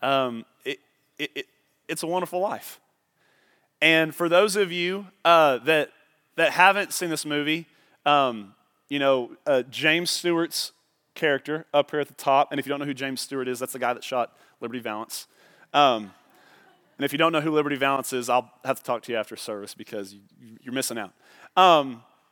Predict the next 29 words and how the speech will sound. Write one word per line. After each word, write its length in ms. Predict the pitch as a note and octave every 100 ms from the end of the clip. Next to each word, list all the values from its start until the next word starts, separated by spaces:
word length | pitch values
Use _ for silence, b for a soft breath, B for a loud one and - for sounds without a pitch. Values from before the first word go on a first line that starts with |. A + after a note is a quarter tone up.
| _ _ _ _ _ _ _ _ _ _
but, 220 | F3 E3+ - _
but 180 | E3 F3 - _ _ D#3+ C3+ _ _ _ -
James 320 | D3+ B3+ B3
Stewart's 340 | - A#3+ G3+
character 540 | - G3 G3 F3 E3 D#3
in, 100 | D#3
in 140 | D#3+ E3
this 200 | D#3 -
movie, 400 | D3+ D#3+ C#3+ C3
It's 140 | B2+
a 20 |
Wonderful 320 | C3 C#3 C3 B2+
Life, 480 | B2 A2+ G#2 - - _ _ _ _ _ _ _ _ _ _ _ _ _
it 180 | D#3 E3
has 240 | E3 E3+ D3+
reached 400 | E3 A3+ A3 -
a 80 |
point 480 | G3 - G#3+ G#3+ G3+ -
in 120 | E3+
his 220 | E3 D3
life 340 | D3+ D#3+ D#3
where 80 | D#3+
he's 260 | D3 F3 D3
at 220 | D#3 D3+
the 80 | D3
end 100 | C#3+
of 60 |
his 160 | A#2 G#2+
rope. 260 | A2 G2